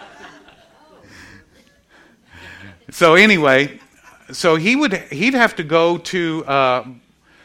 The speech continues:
to the bookstore and read leadership books at the bookstore, and he'd make several trips there and read the book until he finally got done.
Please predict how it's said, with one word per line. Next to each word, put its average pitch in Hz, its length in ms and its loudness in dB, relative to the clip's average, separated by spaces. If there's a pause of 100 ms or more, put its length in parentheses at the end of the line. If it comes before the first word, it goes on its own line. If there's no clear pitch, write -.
(240)
to 175 180 -4
the 147 80 -8
bookstore 147 800 -6
and 135 460 -10
read 147 340 -10
leadership 156 640 -10
books 135 300 -8
at 135 140 -12
the 139 60 -14
bookstore, 135 540 -8
and 127 120 -8
he'd 160 200 -14
make 151 340 -10
several 160 420 -8
trips 190 360 -10
there 131 200 -4
and 123 180 -8
read 139 200 -6
the 123 60 -14
book 160 320 -8
until 127 260 -6
he 127 80 -6
finally 127 340 -6
got 127 280 -4 (560)
done. 120 400 -8